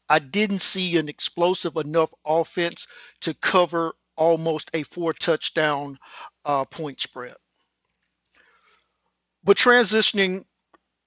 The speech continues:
from an offense that doesn't have that kind of explosiveness to an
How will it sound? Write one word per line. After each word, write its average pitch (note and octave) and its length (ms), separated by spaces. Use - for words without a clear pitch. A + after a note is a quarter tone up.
from D#3+ 800
an F3 180
offense F3+ 600
that D3+ 220
doesn't F#3 300
have E3+ 240
that E3+ 180
kind E3+ 200
of D#3 100
explosiveness E3+ 960
to G3+ 300
an E3+ 120